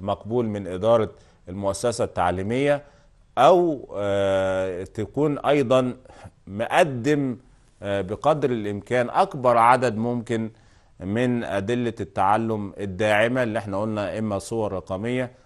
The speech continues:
أو فيديوهات، آه، أو حتى، آه، منتجات، آه، أداء أو منتج من المنتجات أنت قمت بعمله وعايز، آه، ترفقه في،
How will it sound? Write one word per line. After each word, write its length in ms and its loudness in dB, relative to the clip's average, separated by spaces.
أو 160 0
فيديوهات، 800 0
آه، 320 0
أو 260 0
حتى، 580 -2
آه، 180 -6
منتجات، 880 -2
آه، 1120 -4
أداء 500 -4
أو 540 -4
منتج 580 -2
من 200 -2
المنتجات 640 -2
أنت 220 -6
قمت 320 -4
بعمله 580 0
وعايز، 640 0
آه، 200 -4
ترفقه 640 -4
في، 400 -4